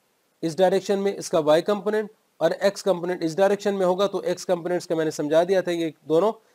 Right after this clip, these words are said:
कैंसिल आउट होंगे। तो यहाँ पर ई थ्री वाई, यानी वाई कंपोनेंट का, अ, वाई कंपोनेंट, अ, अ,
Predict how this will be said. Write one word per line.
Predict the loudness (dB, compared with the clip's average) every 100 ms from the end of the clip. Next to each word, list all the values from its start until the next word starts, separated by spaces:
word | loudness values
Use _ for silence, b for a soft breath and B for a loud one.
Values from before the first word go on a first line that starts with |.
| b
कैंसिल | -2 0 2
आउट | 4 2
होंगे। | -2 -2 -6 -8 _ _ -2
तो |
यहाँ | 0 0
पर | 2 0 -2 _ _ _
ई | -4 -2 -2 -4
थ्री | -2 0 0 -4 _ _ _ _ _ _ _ _ _ _ _ _ _ _ _ -4
वाई, | 4 4 4 -4 -4
यानी | 0 2
वाई | 6 6
कंपोनेंट | 6 0 0 0 0
का, | 0 -2 -6 _ _ _ 0
अ, | 4 6
वाई | 6 6 6
कंपोनेंट, | 2 0 -2 -2 -8
अ, | -4 2
अ, | 4 2 0 -4